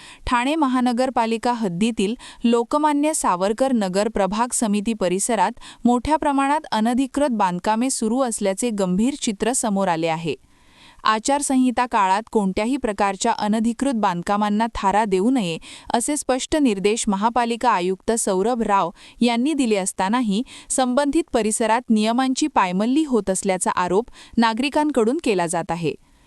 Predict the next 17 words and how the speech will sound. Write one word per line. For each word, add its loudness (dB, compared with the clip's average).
आचारसंहिता 0
काळात 2
नवीन 2
बांधकामे, 0
वाढीव 2
बांधकामे 0
तसेच 0
परवानगीविना 2
सुरू 0
असलेल्या 0
कामांवर 2
तात्काळ 2
कारवाई 0
करण्याचे -2
आदेश 0
आयुक्तांनी 0
सर्व 0